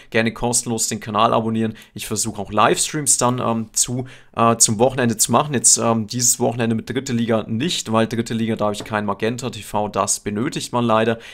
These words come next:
Aber zur ersten und zweiten Bundesliga werde ich hier auf jeden Fall mal den Livestream hier anwerfen, damit wir hier ein bisschen Live-Tipps gegebenenfalls auch abgeben können.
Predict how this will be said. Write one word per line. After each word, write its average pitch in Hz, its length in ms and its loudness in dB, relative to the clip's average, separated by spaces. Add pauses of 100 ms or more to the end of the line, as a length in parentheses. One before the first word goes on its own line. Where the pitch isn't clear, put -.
Aber 117 280 4
zur - 160 -2
ersten 110 320 0
und 101 120 -4
zweiten 101 340 -2
Bundesliga 104 560 -4 (280)
werde 110 200 2
ich 110 100 -6
hier 107 180 2
auf - 140 -4
jeden 110 160 -4
Fall 113 120 -4
mal 104 200 -2
den 98 100 -8
Livestream 101 500 -2
hier 98 160 -10
anwerfen, 170 460 2
damit 110 260 -2
wir 107 120 -6
hier 104 100 -2
ein 98 80 -6
bisschen 104 380 0 (260)
Live-Tipps 107 640 2
gegebenenfalls 107 680 -2
auch 98 180 -6
abgeben 113 460 0
können. 123 280 4